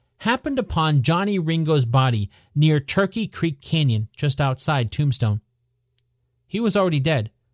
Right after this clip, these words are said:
lying against the trunk of a tree, like we saw in the movie, and there was a bullet wound in his right temple and an exit wound in the back of his head. Interestingly,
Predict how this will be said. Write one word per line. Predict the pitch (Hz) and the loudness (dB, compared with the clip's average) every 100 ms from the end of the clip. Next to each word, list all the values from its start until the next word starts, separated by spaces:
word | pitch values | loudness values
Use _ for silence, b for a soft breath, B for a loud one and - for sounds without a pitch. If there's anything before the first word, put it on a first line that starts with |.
| _ - | _ 0
lying | 139 165 196 | 2 4 2
against | 196 139 143 - | 0 2 2 0
the | 147 | -4
trunk | - 139 127 | 0 2 2
of | 123 | 0
a | |
tree, | 120 - 160 156 _ | 0 0 0 -2 _
like | 131 120 | -6 -4
we | 131 | -4
saw | - 123 | -2 0
in | 113 | 0
the | 113 | 2
movie, | 123 165 123 113 B B B | 2 2 2 0 B B B
and | 175 | 4
there | 185 | 6
was | 185 170 | 6 4
a | |
bullet | 139 214 254 165 | 4 4 4 2
wound | 127 117 113 131 - _ _ | 2 2 2 -2 -8 _ _
in | 151 | 0
his | 175 131 | 2 2
right | 127 120 - | 2 2 -2
temple | 185 180 127 107 b b b | -2 0 2 0 b b b
and | 165 | 0
an | 160 170 190 | 0 -2 -4
exit | 202 - 135 | -4 -2 -2
wound | 123 113 110 - _ _ - | 0 2 0 -4 _ _ 0
in | 139 | 2
the | |
back | 131 160 147 - | 4 2 0 0
of | 113 | -2
his | 123 | -2
head. | - 151 110 - _ _ _ _ _ _ b b | 0 0 0 -6 _ _ _ _ _ _ b b
Interestingly, | 202 202 190 151 160 143 131 131 | -2 2 2 2 2 2 4 2